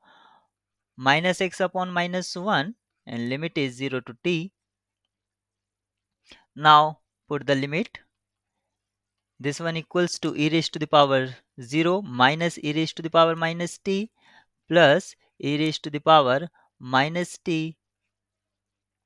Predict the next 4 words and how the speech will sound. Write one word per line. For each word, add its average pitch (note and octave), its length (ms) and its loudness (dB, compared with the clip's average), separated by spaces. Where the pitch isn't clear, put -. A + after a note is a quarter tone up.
upon C#3+ 320 -2
minus C3+ 480 -2
one D#3 380 -2
and A#2 540 -6